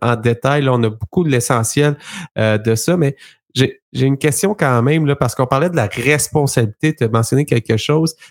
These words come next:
Deux associés qui sont ensemble, il y en a un qui quitte l'entreprise, mais son nom, il est encore, euh, caution sur le bail.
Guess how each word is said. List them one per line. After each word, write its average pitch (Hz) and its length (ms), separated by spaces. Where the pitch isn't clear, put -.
Deux 165 220
associés 143 360
qui - 80
sont 135 220
ensemble, 147 480
il 139 40
y 123 40
en 117 80
a 135 60
un 156 80
qui - 200
quitte 185 280
l'entreprise, 147 760
mais 120 100
son 127 200
nom, 185 180
il 196 80
est 135 120
encore, 170 640
euh, 107 400
caution 160 380
sur 131 160
le 113 120
bail. 127 300